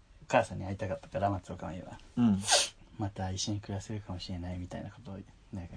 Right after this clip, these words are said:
Speaker 1: こう期待してるわけ。
Speaker 2: うん。
Speaker 1: で、一緒にご飯食べてる時に、お、お父さんも一緒にご飯食べれるようになって、そのライバル店の社長ね。
Speaker 2: うん。
Speaker 1: なんかお父さんすっごいクズなんだけど、
Speaker 2: うん。
Speaker 1: 「もう、一緒に住めばいいじゃん、また」みたいな。
Speaker 2: うん。
Speaker 1: 「お金出すし」みたい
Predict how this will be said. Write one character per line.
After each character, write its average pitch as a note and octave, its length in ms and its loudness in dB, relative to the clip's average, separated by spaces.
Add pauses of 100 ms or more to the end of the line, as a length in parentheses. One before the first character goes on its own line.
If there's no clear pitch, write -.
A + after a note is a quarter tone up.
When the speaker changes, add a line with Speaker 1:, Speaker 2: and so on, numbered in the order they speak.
Speaker 1:
こ - 140 -8
う - 20 -14
期 - 140 -16
待 G#2 160 2
し - 60 -2
て A2+ 100 0
る G#2+ 80 6
わ G2+ 100 4
け。 - 180 -12 (320)
Speaker 2:
う B2+ 40 -6
ん。 B2 180 -8 (240)
Speaker 1:
で、 B2 80 2
一 G#2+ 80 2
緒 - 140 2
に G2+ 80 2
ご G2+ 80 0
飯 G2 180 0
食 F#2 80 -6
べ F2 80 -4
て - 60 -8
る F2+ 80 -4
時 F2+ 220 -8
に、 A2+ 140 2
お、 - 180 -2
お G#2+ 60 -8
父 A#2 140 2
さ G#2+ 180 -4
ん F2 60 -4
も F2+ 100 -4
一 F2+ 80 -4
緒 F#2 120 -4
に F2 60 -6
ご F2+ 100 -6
飯 F2 200 -4
食 F2+ 100 -10
べ F2+ 60 -6
れ F2 60 -6
る F#2 80 -8
よ F#2+ 60 -8
う - 20 -8
に F#2+ 80 -8
な G2 80 -10
っ - 20 -20
て、 - 220 -8
そ F#2 140 -6
の F2 120 -6 (220)
ラ F#2+ 120 6
イ F2+ 40 -2
バ F#2 60 -2
ル F#2+ 60 -2
店 - 120 -6
の B2 80 -8
社 - 140 -12
長 F#2 140 -10
ね。 G#2 280 2
Speaker 2:
う A2+ 40 -4
ん。 A2 220 -2 (260)
Speaker 1:
な G#2+ 80 -4
ん F#2 40 -4
か F#2+ 80 -4
お - 140 -12
父 A2 80 0
さ - 140 -6
ん F#2 40 -6
す - 160 -4
っ - 20 -12
ご A#2 100 2
い G#2+ 40 4
ク - 100 -4
ズ A#2 160 4
な F#2 100 -2
ん F#2 60 -6
だ F2 80 -8
け F#2+ 100 -6
ど、 G2 300 2
Speaker 2:
う A#2+ 40 -8
ん。 A#2 240 -4 (220)
Speaker 1:
「も F#2 280 -4 (760)
う、 - 20 -18
一 - 100 2
緒 C#3+ 120 8
に C#3 100 8
住 E3+ 160 10
め A2+ 60 6
ば G2 100 2
い F2+ 60 2
い G2 40 0
じ F#2+ 100 -2
ゃ F2+ 40 0
ん、 F2+ 60 -2
ま F#2 80 -4
た」 G#2+ 180 4
み G2+ 80 2
た - 100 -12
い - 80 -16 (160)
な。 B2+ 60 -2
Speaker 2:
う B2 40 2
ん。 G#2+ 160 0 (420)
Speaker 1:
「お G#2+ 80 -8
金 G#2 220 2
出 G#2+ 120 6
す - 160 0
し」 - 220 2
み F2 100 -6
た - 120 -16
い - 40 -16